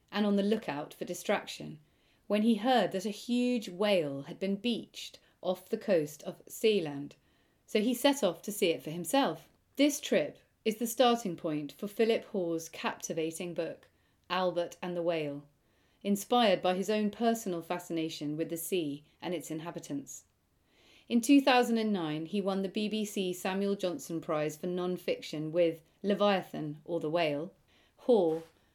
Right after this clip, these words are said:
professor of creative writing at Southampton University,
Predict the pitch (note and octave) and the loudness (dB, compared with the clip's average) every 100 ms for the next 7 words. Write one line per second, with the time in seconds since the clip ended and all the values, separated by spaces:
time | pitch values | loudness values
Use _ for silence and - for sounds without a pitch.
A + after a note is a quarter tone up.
0 | _ _ - A#3+ A#3 C4+ C4+ F#3+ F3 - | _ _ -6 -4 4 4 4 0 0 0
1 | G#3 G#3 A3 F3 F#3+ G3+ G#3 E3+ D#3 - | 4 4 4 0 2 2 2 -2 -4 -4
2 | F#3 F3 - E3 F3+ F3 F3+ F3 F3+ G3 | -4 -4 -6 -6 -6 -4 -4 -2 0 0
3 | G3 - C3+ | -2 -10 -10